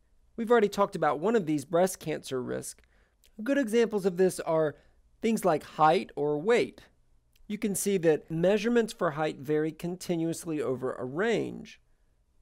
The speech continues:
and that we have an average height, but there's a spectrum for all other possible heights.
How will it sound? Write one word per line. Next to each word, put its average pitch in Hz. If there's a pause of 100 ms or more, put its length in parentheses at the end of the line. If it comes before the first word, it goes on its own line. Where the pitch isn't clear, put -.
(120)
and 165
that 165
we 156
have 147
an 131 (140)
average 151 (120)
height, 180 (360)
but 160
there's 170
a 156
spectrum 208
for 160
all 160
other 143
possible 143
heights. -